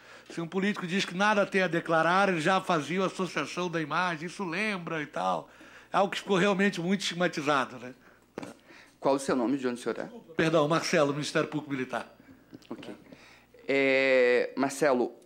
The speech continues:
Speaker 2: o, eu até cortei também, porque eu não teria tempo pra isso, mas tem uma forma muito didática que eu mostro,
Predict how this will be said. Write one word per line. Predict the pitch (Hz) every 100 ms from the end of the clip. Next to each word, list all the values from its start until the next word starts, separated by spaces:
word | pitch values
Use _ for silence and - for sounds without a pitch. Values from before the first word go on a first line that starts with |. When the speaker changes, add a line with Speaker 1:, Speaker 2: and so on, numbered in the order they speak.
| _
Speaker 2:
o, | 131 135 139 139 139 139 135 139
eu | 139
até | 143 165
cortei | 165 170 127 - 131
também, | 127 127 117 117
porque | 110 120 123
eu |
não | 117 113
teria | 113 120 113
tempo | 113 110
pra | - 107
isso, | 107 139 - - -
mas | 127 123
tem | 143
uma | 147
forma | 143 143 139 131
muito | 143 160 175
didática | 156 131 131 -
que | 139
eu | 131
mostro, | 127 127 135